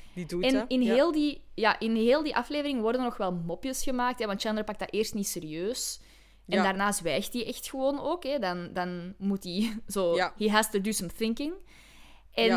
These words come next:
Speaker 1: Ja.
Speaker 2: die vriendin, of die ex-vriendin van Joey, die dan eigenlijk de vriendin van
Speaker 1: Kathy
Speaker 2: Chandler
Speaker 1: dan?
Speaker 2: ging
Speaker 1: Ja.
Speaker 2: worden, Kathy, die komt dan ook binnen en die, die geeft eigenlijk een soort van monoloog, omdat Chandler op dat moment niet mag babbelen van Joey.
Speaker 1: Ja.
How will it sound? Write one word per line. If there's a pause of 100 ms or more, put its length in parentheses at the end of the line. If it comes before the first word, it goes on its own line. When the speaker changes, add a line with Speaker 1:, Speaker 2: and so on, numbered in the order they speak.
Speaker 1:
Ja. (680)
Speaker 2:
die
vriendin,
of
die
ex-vriendin
van
Joey,
die
dan
eigenlijk
de
vriendin
van
Speaker 1:
Kathy
Speaker 2:
Chandler
Speaker 1:
dan? (100)
Speaker 2:
ging
Speaker 1:
Ja.
Speaker 2:
worden,
Kathy, (1200)
die
komt
dan
ook
binnen
en
die,
die
geeft (160)
eigenlijk
een
soort
van
monoloog,
omdat
Chandler
op
dat
moment
niet
mag
babbelen
van
Joey.
Speaker 1:
Ja.